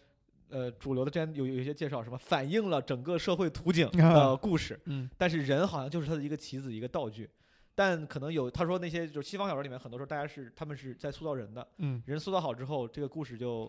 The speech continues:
Speaker 1: 顺-，顺理成章的就出来了。
Speaker 2: 嗯，
Speaker 1: 嗯。
Speaker 2: 这个，就他这句话，尤其后边这句话，
Speaker 1: 嗯。
Speaker 2: 已经是一个所谓陈词滥调了，cliché了。就是比如说爱好文学的人可能都会这样去说啊，
Speaker 1: 嗯。
Speaker 2: 但是我倒不，我倒不觉得是中国、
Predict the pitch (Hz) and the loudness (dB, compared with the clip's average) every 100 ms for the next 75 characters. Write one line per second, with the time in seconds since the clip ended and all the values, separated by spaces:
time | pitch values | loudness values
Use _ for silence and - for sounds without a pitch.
0 | - - - 180 - 185 131 123 139 151 | -10 -14 -6 -6 -2 -2 -2 -4 -6 -4
1 | 131 123 - 123 110 147 139 - _ - | -6 -8 -10 -10 -2 2 2 0 _ 4
2 | 415 190 147 139 - - 262 - - 453 | 8 8 8 4 0 2 4 6 6 8
3 | 427 - - 147 131 - 180 240 294 - | 6 4 4 6 6 0 4 6 6 6
4 | 180 139 131 131 127 123 120 123 170 - | 6 6 4 2 2 -2 -4 2 2 2
5 | 165 135 135 131 147 - - - - - | 2 4 4 2 0 -8 -20 -20 -20 -18
6 | - 131 139 - 135 143 131 127 127 - | 2 6 8 6 0 0 0 0 0 -2
7 | - - 143 147 156 139 147 147 - 139 | -10 -2 4 4 6 2 6 6 8 8
8 | 175 208 165 135 139 135 127 135 131 175 | 8 10 8 8 8 8 6 2 4 6
9 | 190 180 175 147 - 185 180 - - 214 | 8 6 4 2 0 2 2 2 4 6
10 | 180 131 131 165 175 165 143 135 160 156 | 6 4 8 8 8 4 4 4 6 8
11 | 147 160 135 165 160 | 6 6 4 6 6